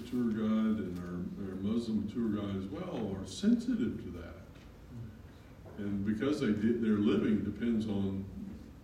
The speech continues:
showing people the sights, uh, that they feel it more keenly.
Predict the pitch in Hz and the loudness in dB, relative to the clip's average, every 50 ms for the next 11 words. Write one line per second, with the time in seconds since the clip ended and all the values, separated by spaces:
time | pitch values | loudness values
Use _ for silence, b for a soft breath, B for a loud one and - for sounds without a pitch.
0 | - - - - 123 113 113 110 107 - 127 117 117 - 110 104 98 98 98 - | -18 -16 -10 -6 -4 -2 0 2 2 2 2 0 0 0 -2 -2 -2 -2 -2 -4
1 | - - - 110 104 - - 135 143 151 151 127 120 117 117 - - - 107 104 | -6 -6 -6 -4 -4 -4 -4 -4 -2 -2 0 2 2 2 2 0 -2 -2 0 0
2 | 104 101 - - 127 123 113 110 127 139 143 143 - - 190 202 208 202 185 - | 0 -2 -4 -2 -2 -2 -2 -2 0 2 2 2 2 2 4 4 6 6 6 4
3 | - - 147 139 127 - - - 190 202 190 190 - - 202 196 - 214 220 | 2 2 2 0 0 0 -2 0 2 4 4 4 4 2 0 0 0 0 -2